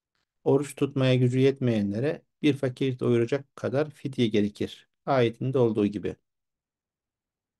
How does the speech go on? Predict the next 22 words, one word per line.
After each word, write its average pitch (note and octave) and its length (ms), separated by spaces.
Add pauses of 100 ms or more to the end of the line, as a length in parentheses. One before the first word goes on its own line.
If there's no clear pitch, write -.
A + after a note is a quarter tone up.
(460)
Oruç B2 280
tutma G#2 360
yanına, G#2 1040 (640)
oruç B2+ 240
tutmaya A2+ 400
gücü A2+ 260
yetmeyenlere G#2+ 840
bir B2+ 120
fakir B2+ 560
doyuracak A#2 360
kadar C#3+ 260
fidye A2 480 (260)
gerekir. A2+ 380
Ayetinde B2+ 480
olduğu A2 280
gibi B2 360 (880)
hafifletmek. B2+ 840 (380)
Görüldüğü D#3+ 460
üzere C#3 420 (220)
oruç D3 280
tutma D#3 320
emri C#3 420